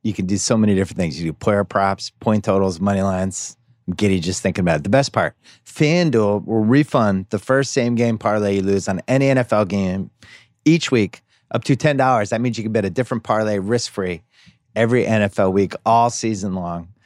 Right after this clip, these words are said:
That is, like, free money. So here's one I'm gonna suggest for you for this week. It is over eleven oh one odds, plus eleven thirty-six right now. You can bet on the Washington football team to beat the Giants, who stink,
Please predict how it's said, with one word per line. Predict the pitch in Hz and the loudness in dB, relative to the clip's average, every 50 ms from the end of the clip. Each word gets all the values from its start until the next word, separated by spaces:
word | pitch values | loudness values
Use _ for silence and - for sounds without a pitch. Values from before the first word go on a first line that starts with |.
| _ _ _ _ _ _ - | _ _ _ _ _ _ -4
That | 92 98 | -2 -2
is, | 104 104 - 104 | -2 -2 -2 -2
like, | 92 87 82 78 - - _ _ | -2 -2 -4 -6 -8 -16 _ _
free | - - - - - 120 113 107 104 104 107 107 107 - _ _ _ _ _ _ _ _ _ _ _ - | -20 -20 -18 -8 -4 0 0 2 2 2 0 -2 -4 -8 _ _ _ _ _ _ _ _ _ _ _ 0
money. | 104 107 107 113 110 101 92 82 | 2 2 4 4 4 2 0 -2
So | - - - 135 123 | -2 -2 0 0 2
here's | 120 139 175 226 247 180 | 2 2 2 2 0 0
one | 143 120 113 110 107 107 107 104 - _ _ _ _ _ _ _ _ _ _ _ - | -2 -2 0 0 -2 -4 -6 -8 -12 _ _ _ _ _ _ _ _ _ _ _ 0
I'm | 123 120 | 2 2
gonna | 120 120 | 2 2
suggest | 113 - 120 113 98 120 117 113 - - | 2 0 -4 -2 0 2 2 2 0 -2
for | - 110 | -4 -2
you | 107 107 104 95 | 0 0 0 -2
for | - - 101 | -4 -6 -4
this | 98 104 107 - - | -2 -2 -2 -2 -2
week. | - 101 95 78 - _ _ _ _ _ - | -2 -2 -2 -2 -6 _ _ _ _ _ -4
It | 117 113 | 0 2
is | 117 110 101 87 82 - - _ _ _ _ _ - | 2 2 2 -2 -6 -12 -18 _ _ _ _ _ 2
over | 139 156 175 160 160 139 | 2 4 4 4 2 2
eleven | 107 104 120 123 131 131 127 131 | 2 0 2 2 2 2 2 2
oh | 127 120 | 2 2
one | 117 117 113 | 4 4 4
odds, | 110 110 107 95 82 71 - | 4 2 0 0 -2 -6 -10
plus | - - - - 147 143 156 - - | -16 -8 -2 0 2 2 0 0 -2
eleven | 135 113 117 120 123 123 123 113 | -2 0 2 2 2 0 -2 -2
thirty-six | - 127 120 113 107 101 - - 117 101 - - - | 0 0 0 0 0 -2 -4 -2 -4 -4 -4 -4 -2
right | 110 113 104 87 | 0 0 2 2
now. | 101 104 90 76 76 - _ _ _ _ _ _ _ _ _ _ | 0 -2 -2 -2 -6 -12 _ _ _ _ _ _ _ _ _ _
You | - 127 147 | 0 0 0
can | - - 180 156 | 2 0 0 2
bet | 160 156 143 | 2 2 2
on | 131 117 110 104 104 101 95 - | 2 2 0 -2 -2 -4 -4 -2
the | 127 120 | 0 2
Washington | 120 120 127 147 - - 151 143 | 2 2 2 0 -2 -4 -6 -4
football | - - 135 110 - - - 101 | -2 -2 -2 0 0 0 0 0
team | - 110 92 92 87 82 - _ _ _ _ | -2 -6 -6 -6 -8 -10 -14 _ _ _ _
to | - - | -10 -4
beat | 104 123 127 113 | -2 -2 -2 -2
the | - 127 | -2 -4
Giants, | 107 120 107 101 95 98 196 - | -2 -2 -2 0 -2 -4 -6 -6
who | - 117 | -10 -10
stink, | - - - 101 92 87 - - - | -8 -6 -6 -4 -4 -6 -8 -14 -20